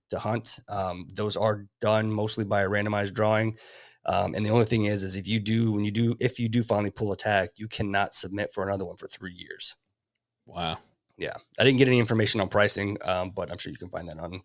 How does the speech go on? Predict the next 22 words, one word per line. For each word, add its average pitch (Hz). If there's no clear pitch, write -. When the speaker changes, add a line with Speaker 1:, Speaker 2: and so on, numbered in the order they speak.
Speaker 1:
Kentucky's. 85
Speaker 2:
Is 104
it, -
did 98
you 98
see 113
anything 101
if 87
it's 90
fair 98
between 92
non-resident, 95
resident, 90
and 87
hunters? 92
Speaker 1:
Um, 113
so -
there 120
is, 123
there 110
is 120
a, 113